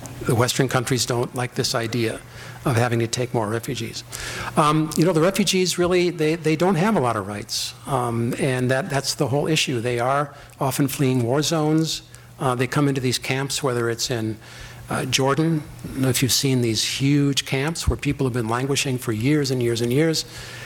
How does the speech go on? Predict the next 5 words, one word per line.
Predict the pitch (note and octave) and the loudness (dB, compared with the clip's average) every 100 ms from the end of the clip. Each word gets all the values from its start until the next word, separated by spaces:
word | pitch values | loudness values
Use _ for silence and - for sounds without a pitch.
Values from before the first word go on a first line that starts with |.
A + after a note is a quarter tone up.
| - - | -10 0
Um, | D3+ B2+ B2+ B2+ B2+ - - - - - - - | 2 2 2 0 -2 -6 -10 -12 -16 -14 -6 2
they, | E3 A#2 D3 C3+ | 4 4 4 4
they | C3+ C#3+ | 2 2
really | B2+ F3+ G3+ | 4 2 2
are | C#3+ E3+ F3+ | 2 2 0